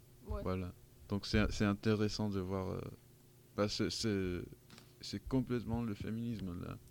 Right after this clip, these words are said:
Speaker 1: Ouais, ouais. Eh ben, ces deux extraits sont vraiment de différentes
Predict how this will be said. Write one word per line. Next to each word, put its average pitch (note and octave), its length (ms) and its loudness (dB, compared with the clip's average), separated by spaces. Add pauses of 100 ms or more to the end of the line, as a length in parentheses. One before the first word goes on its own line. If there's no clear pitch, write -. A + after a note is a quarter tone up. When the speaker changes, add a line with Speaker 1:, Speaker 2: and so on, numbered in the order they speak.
Speaker 1:
Ouais, G#3+ 200 2
ouais. G3+ 240 0
Eh A3 100 6
ben, G3+ 400 4
ces G#3+ 220 4
deux G#3+ 260 6
extraits A#3+ 500 0
sont G3 680 0 (560)
vraiment G#3+ 500 4
de G3+ 300 6
différentes G3 1040 2